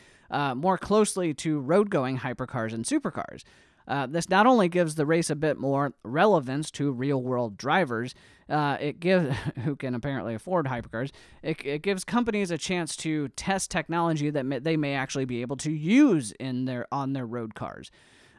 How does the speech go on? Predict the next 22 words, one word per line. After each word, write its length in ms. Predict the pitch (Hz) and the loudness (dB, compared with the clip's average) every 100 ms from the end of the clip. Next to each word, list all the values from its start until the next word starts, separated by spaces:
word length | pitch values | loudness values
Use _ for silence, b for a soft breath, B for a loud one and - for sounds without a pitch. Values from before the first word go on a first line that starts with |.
| - | -2
Um, 320 | 151 156 139 | 0 0 -2
the 360 | - 165 156 139 - | 0 2 2 0 -4
class 360 | 208 233 220 | 2 4 2
will 300 | 202 190 160 | 2 2 2
still 400 | 135 - 240 254 | 0 0 4 4
mandate 600 | 190 147 170 196 170 147 | 4 2 2 4 4 2
a 100 | 117 | 0
hybrid 420 | 165 160 139 131 | -2 -2 0 -2
drivetrain, 600 | 123 165 190 165 143 127 117 | 2 2 2 0 -2 -2 -2
but 180 | 117 - | -4 -4
the 160 | 135 107 | -4 -4
internal 440 | 123 - 151 143 | -4 -4 -4 -4
combustion 520 | - 120 180 202 190 | -4 0 2 2 0
engines 400 | 165 160 156 151 | 0 0 0 -2
can 160 | - 131 | -4 -4
sort 180 | - 208 | -2 -2
of 100 | 131 | -2
be 140 | 127 | -4
up 120 | 131 | -4
to 100 | - | -6
the 80 | 104 | -6
manufacturer 920 | 101 101 95 165 190 175 156 139 135 | -6 -6 -4 0 0 0 0 0 -2